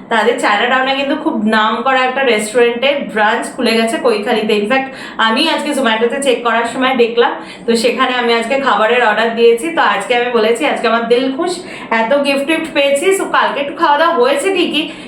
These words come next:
কিন্তু কমই হয়েছে। তো আজকে পুরো ডিনারের ট্রিটটা দিচ্ছি আমি, চাইনিজ ট্রিট।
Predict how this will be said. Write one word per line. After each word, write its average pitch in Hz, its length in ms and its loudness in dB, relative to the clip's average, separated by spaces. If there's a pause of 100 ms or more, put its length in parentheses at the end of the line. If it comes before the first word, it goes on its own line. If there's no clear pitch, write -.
কিন্তু 302 200 0
কমই 277 420 2
হয়েছে। 247 340 0
তো 339 140 0
আজকে 247 600 0
পুরো 277 140 0
ডিনারের 240 520 0
ট্রিটটা 247 340 0
দিচ্ছি 254 360 -2
আমি, 220 340 0 (260)
চাইনিজ 240 580 0
ট্রিট। 339 240 -2